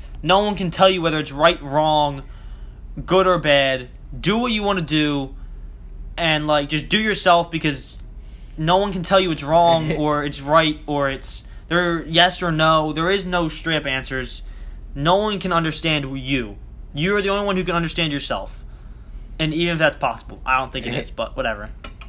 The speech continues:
Speaker 2: Even if yourself exists.
Speaker 1: Yes.
Speaker 2: Because
Speaker 1: Just
Speaker 2: where's your con-,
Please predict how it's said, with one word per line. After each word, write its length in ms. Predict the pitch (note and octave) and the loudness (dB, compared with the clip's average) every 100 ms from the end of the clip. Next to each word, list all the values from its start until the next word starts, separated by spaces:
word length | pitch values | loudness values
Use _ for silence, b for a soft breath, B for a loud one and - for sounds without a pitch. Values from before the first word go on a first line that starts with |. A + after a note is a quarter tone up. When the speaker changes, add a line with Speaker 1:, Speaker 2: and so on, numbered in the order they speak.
| - | -10
Speaker 2:
Even 240 | C3+ C3+ C#3+ | -6 -6 -6
if 180 | B2+ | -6
yourself 400 | C#3 B2+ - A#2+ | -6 -8 -6 -6
exists. 560 | B2 G#2+ C3 A#2 - - - | -6 -6 -6 -8 -10 -12 -10
Speaker 1:
Yes. 480 | D#3 F3 A2+ - - B B B B B B - | -2 0 0 -4 -12 B B B B B B -14
Speaker 2:
Because 300 | - C#3 D#3+ | -4 0 0
Speaker 1:
Just 60 | C3 | 0
Speaker 2:
where's 260 | D3 D#3+ D#3 | -4 -4 -4
your 100 | D3+ | -8
con-, 260 | - D3+ | -6 -8